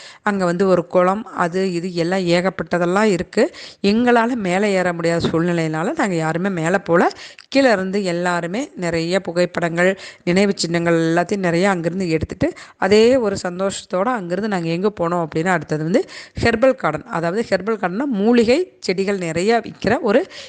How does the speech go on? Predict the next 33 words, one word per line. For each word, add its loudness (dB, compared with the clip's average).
இடத்திற்கு 0
நாங்க 0
போனோம். 0
அங்க 0
ஒரு 2
கைடு 0
இருந்தாரு. 0
அவர் 4
வந்து 2
இந்த -4
பட்டை -2
செடி, -4
கிராம்பு 0
செடி, 0
ஏலக்காய் 0
செடி, 0
முந்திரி 2
செடி, 0
அப்புறம் 2
நம்ம 0
என்னென்ன 0
வீட்டு 0
உபயோகத்துக்கு 2
என்னென்ன -4
சோம்புலேருந்து, 0
கடுகுலேருந்து 2
என்னென்ன 2
செடிகள் 0
எல்லாம் 2
இருக்குல்ல, 2
கசகசா 0
செடி, -6
எல்லா 2